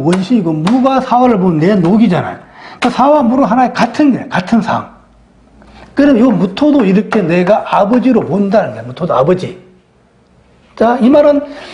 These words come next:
상을 빌린다는 거. 오-, 상을 빌린다는 건 같은 오행이잖아. 같은 오행, 동일한 오행이나, 동일한 오행이나 이런 원신과 녹관계,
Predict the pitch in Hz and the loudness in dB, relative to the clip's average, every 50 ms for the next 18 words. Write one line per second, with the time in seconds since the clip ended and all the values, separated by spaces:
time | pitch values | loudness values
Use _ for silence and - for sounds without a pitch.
0 | - - - - - - 254 269 277 302 285 247 - - - 285 311 311 285 214 | -20 -16 -10 -6 -2 0 2 2 4 4 4 2 0 2 2 4 4 4 2 2
1 | 147 120 113 110 110 101 101 107 113 - - 165 196 196 - - 226 269 277 269 | 0 -2 -4 -6 -8 -12 -14 -14 -12 -6 -2 -2 -2 -2 -2 -2 0 2 2 2
2 | 226 277 285 311 294 262 262 233 220 175 - - 196 233 - - - - 294 320 | 2 4 4 4 4 2 2 0 0 -2 -2 -2 -2 -2 -2 -4 -4 -2 0 0
3 | 302 180 147 202 226 220 247 247 214 180 - 139 107 98 85 - - - - - | 0 0 2 2 2 4 4 2 2 0 -2 -4 -4 -4 -6 -8 -10 -16 -20 -20
4 | - - - - - - - - - 214 226 - - - - 277 277 202 143 165 | -20 -20 -20 -20 -20 -20 -12 -2 -2 -2 -2 -2 -6 -4 0 0 0 2 2 0
5 | 190 208 214 190 226 190 139 117 - - - - - - - - - - - - | 0 2 2 2 2 0 -2 -4 -12 -18 -20 -20 -20 -20 -20 -20 -18 -18 -14 -4
6 | - 247 302 302 294 277 254 233 233 233 233 233 - 175 185 202 214 220 190 156 | -2 2 2 4 4 4 4 4 2 2 0 -4 -4 -2 0 0 2 0 0 0
7 | 143 127 123 151 208 240 254 240 - - - - - - - - - - - - | 0 2 2 2 2 2 0 -2 -6 -12 -16 -20 -20 -20 -20 -20 -20 -14 -6 0
8 | 254 277 277 254 233 196 - - 135 185 202 208 220 196 160 139 135 135 180 233 | 2 2 4 4 2 0 0 -2 -2 0 0 2 2 0 0 0 0 2 0 0
9 | - 190 208 269 254 175 151 196 208 220 - 277 277 247 185 151 170 190 190 - | 0 0 0 0 0 2 2 2 2 2 2 2 2 2 2 0 -2 -4 -2 0
10 | 226 226 214 160 135 - - - | -2 0 0 -2 -4 -6 -8 -10